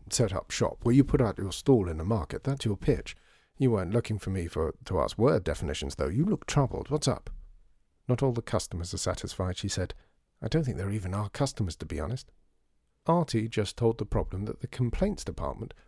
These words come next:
was just over the other side of the square on the third floor of the Delian and packed him off to make their lives difficult instead. "I bet that's where he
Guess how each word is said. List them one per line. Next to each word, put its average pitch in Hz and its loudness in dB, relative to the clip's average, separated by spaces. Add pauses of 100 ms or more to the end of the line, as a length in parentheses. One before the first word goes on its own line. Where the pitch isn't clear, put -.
was 151 0
just - 0
over 127 4
the 120 0
other 90 -2
side 87 0
of 92 -6
the 101 -6
square 82 0
on 113 0
the 113 0
third 123 2
floor 98 0
of 98 -2
the - -4
Delian 82 -4 (100)
and 143 2
packed - -2
him 110 0
off - -10
to - -4
make - -4
their 123 4
lives 71 -4
difficult - -8
instead. 92 0 (640)
"I - -6
bet - -6
that's - -8
where 71 0
he 80 -4